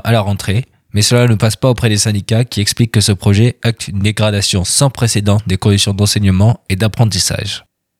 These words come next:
Ils tirent la sonnette d'alarme en pointant du doigt de multiples problèmes entre les arrêts maladie de plus en plus longs, les démissions,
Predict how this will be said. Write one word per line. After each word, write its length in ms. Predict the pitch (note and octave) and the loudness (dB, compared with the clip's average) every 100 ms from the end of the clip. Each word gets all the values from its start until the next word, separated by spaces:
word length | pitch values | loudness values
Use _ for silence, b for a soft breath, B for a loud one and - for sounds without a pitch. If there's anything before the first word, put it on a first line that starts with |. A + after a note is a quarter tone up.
| _ | _
Ils 100 | - | -8
tirent 200 | A2+ D#3 | -2 0
la 100 | D3 | 0
sonnette 260 | B2+ C3 A#2+ | 0 0 0
d'alarme 400 | G#2+ G#2 A#2+ A#2+ | 0 2 2 2
en 80 | G2 | 2
pointant 320 | - A2+ A#2+ | 2 2 4
du 140 | A2 | 2
doigt 140 | G#2+ G#2+ | 4 2
de 100 | G2 | 4
multiples 440 | A2 A#2+ C3+ A#2 | 2 2 2 2
problèmes 520 | G2 - G2 G2+ A2+ - | 0 -4 0 2 2 0
entre 240 | G2+ - G2 | -2 0 0
les 180 | F#2+ | 2
arrêts 140 | G#2+ A#2 | 2 2
maladie 340 | A2 G#2+ F#2+ | 2 2 0
de 100 | F#2 | -2
plus 220 | E2 A#2+ | 0 2
en 80 | B2 | 2
plus 160 | - G2+ | 0 0
longs, 240 | F#2 A#2+ - _ _ | 2 0 -4 _ _
les 80 | G#2+ | -2
démissions, 580 | A2+ A2 G#2 - F#2+ | 0 0 0 0 -4